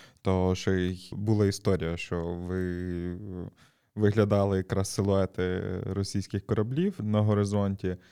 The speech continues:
Як відбувалося, о, оцей вертап, скажімо так, коли необхідно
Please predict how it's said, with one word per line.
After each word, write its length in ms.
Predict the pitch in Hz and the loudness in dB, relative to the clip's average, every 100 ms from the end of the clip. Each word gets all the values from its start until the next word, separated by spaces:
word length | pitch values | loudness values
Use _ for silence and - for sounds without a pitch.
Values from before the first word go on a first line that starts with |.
| - - - | -20 -20 -8
Як 360 | 98 147 185 | 0 0 0
відбувалося, 1120 | 110 120 110 113 117 110 95 - 95 90 87 - - | -4 -2 0 2 2 2 0 -2 -2 -2 -4 -8 -12
о, 240 | 90 92 - _ _ | -12 -12 -14 _ _
оцей 260 | - - 107 | -8 -2 0
вертап, 540 | 104 - 113 143 - | 0 2 2 2 0
скажімо 440 | - - 101 98 92 | -6 -2 0 0 -2
так, 360 | 98 95 - - | -4 -6 -8 -6
коли 440 | 101 98 123 107 98 - - _ | -2 0 0 0 -4 -16 -20 _
необхідно 720 | 107 104 - - 117 107 98 | 0 0 0 -2 0 0 0